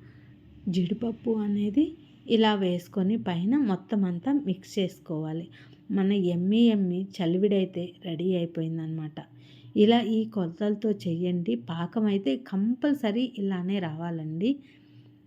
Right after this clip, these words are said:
ఇలా వస్తే మీకు నేను చూపించిన విధంగా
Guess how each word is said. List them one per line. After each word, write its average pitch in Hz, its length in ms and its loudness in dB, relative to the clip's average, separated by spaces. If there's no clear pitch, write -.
ఇలా 226 260 6
వస్తే 190 440 0
మీకు 180 420 0
నేను 185 280 2
చూపించిన 190 500 -2
విధంగా 165 460 -4